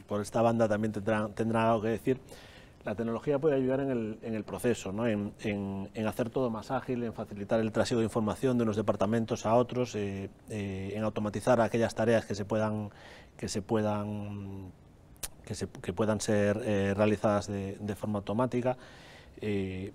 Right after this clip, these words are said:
pero bueno, luego hay un marco normativo que hay que respetar y unos plazos y unas, y unas, eh,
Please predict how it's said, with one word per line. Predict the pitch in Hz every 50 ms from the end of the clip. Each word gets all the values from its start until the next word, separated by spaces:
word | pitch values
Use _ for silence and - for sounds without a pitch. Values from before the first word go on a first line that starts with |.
| - -
pero | 110 95 95
bueno, | 101 117 113 98 90
luego | 92 95 92 101
hay | 104 104
un | 104 110
marco | 110 107 92 - 113
normativo | 113 110 107 104 - - 113 113 117 110
que | -
hay | 117 104
que | - 110
respetar | - - - 87 - - 110 95 95
y |
unos | 95 98 95 -
plazos | - 110 107 101 - 117 104 -
y | 120
unas, | 113 110 104 104 - - -
y | 117 113
unas, | 107 107 107 104 101 104 101 101 101 101 - - - - -
eh, | - 104 98 98 95 95 95 95 95 92 90 95